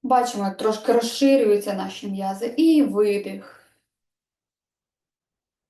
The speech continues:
Можна навіть собі допомагати, так, трошки розкриватися. Вдих. Наче груди йдуть вперед.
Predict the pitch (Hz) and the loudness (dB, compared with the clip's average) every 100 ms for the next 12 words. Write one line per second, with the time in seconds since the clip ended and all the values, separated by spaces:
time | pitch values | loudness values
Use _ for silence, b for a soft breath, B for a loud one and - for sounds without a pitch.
0 | _ _ _ _ _ _ _ _ _ _ | _ _ _ _ _ _ _ _ _ _
1 | 220 214 214 202 196 - 202 196 202 196 | -10 -8 -6 -6 -8 -8 -6 -6 -4 -4
2 | 196 220 302 254 208 196 - 214 202 190 | -2 0 -2 -2 -6 -8 -6 -8 -6 -8
3 | 196 - 202 202 185 202 - - 185 202 | -8 -6 -2 0 0 -4 -14 -14 -10 -4
4 | 208 262 359 - _ _ _ _ _ _ | -2 -2 -4 -8 _ _ _ _ _ _
5 | _ _ _ _ _ _ _ _ _ _ | _ _ _ _ _ _ _ _ _ _
6 | _ _ _ _ _ _ - 254 240 233 | _ _ _ _ _ _ -8 -8 -6 -8
7 | 208 240 233 220 208 214 - 208 202 190 | -4 -2 2 0 0 -4 -2 0 2 0
8 | 185 | -6